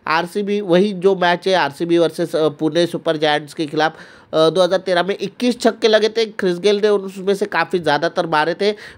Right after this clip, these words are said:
बीस छक्के आरसीबी वर्सेस, अ, गुजरात लायंस के खिलाफ दो हज़ार सोलह में लगे थे और उसके बाद बीस छक्के, अ, दिल्ली कैपिटल्स वर्सेस गुजरा-, गुजरात लायंस दि-, दिल्ली दो हज़ार सत्रह में लगे थे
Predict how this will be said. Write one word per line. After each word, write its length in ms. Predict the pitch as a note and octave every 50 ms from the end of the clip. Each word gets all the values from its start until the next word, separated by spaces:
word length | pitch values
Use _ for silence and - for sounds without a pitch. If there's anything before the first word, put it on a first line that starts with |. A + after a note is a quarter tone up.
| - C3
बीस 320 | B2+ C3 G3+ A#3 A3+ -
छक्के 240 | - A3 G#3+ - A#3
आरसीबी 420 | G#3+ F#3+ E3+ E3 - G3+ G3 G#3
वर्सेस, 380 | G3+ G3 F#3+ - A3 G3+ G3+ -
अ, 180 | - F3 E3 D#3+
गुजरात 500 | D#3 D#3 D#3 C#3+ E3+ F#3 F#3+ F#3+ F#3+ E3+
लायंस 340 | D#3+ D3 D3+ E3 E3+ E3+
के 140 | - G3 F3+
खिलाफ 280 | E3+ - F3+ F3 F3 E3
दो 120 | F3+ F3
हज़ार 180 | E3+ E3 F3+ F3+
सोलह 320 | - - D#3+ D3+ D#3 D#3
में 200 | D#3+ F3 F#3+ F#3+
लगे 240 | F3 E3 D#3+ E3+ F3+
थे 200 | - G#3 G#3 G3+ G3+ - - - - _ -
और 160 | F3+ G3+ A3
उसके 340 | G#3+ - F#3+ F3 - - G#3
बाद 200 | G3 G3 G3+ G3+ - - _ - C3
बीस 360 | C3 C3 G3+ A3+ A#3+ A#3 -
छक्के, 360 | A#3 G3+ G#3+ - A3+ A#3 A#3
अ, 400 | A3+ - - - _ - D#3 D#3+
दिल्ली 300 | D#3+ D#3 F3 F#3+ G#3+ G#3+
कैपिटल्स 560 | G3+ G#3 G3 F#3+ G3 F3 G3+ G3+ G3+ F3+ -
वर्सेस 360 | F#3 F3 E3+ - G3+ G3 E3+
गुजरा-, 540 | D#3+ C#3 D3+ D3 C3+ E3 E3+ F3+ F3+ F3+ -
गुजरात 420 | E3+ D#3 D3+ D3 F3+ F3+ F3+ F3+ E3
लायंस 240 | D#3 D#3+ F3+ F#3+
दि-, 440 | F3+ E3+ D#3 D3 D#3+ D#3+ D#3 C#3+ A#2+
दिल्ली 360 | D#3+ D3 E3 E3+ F3 F#3 G#3
दो 160 | F#3+ E3 F3 F3
हज़ार 160 | E3 F3+ F3+
सत्रह 400 | - - E3 C#3+ - E3 E3 E3
में 120 | D#3+ E3+
लगे 200 | D#3+ D#3 D3 D#3+
थे 200 | D#3 G3 G#3 A3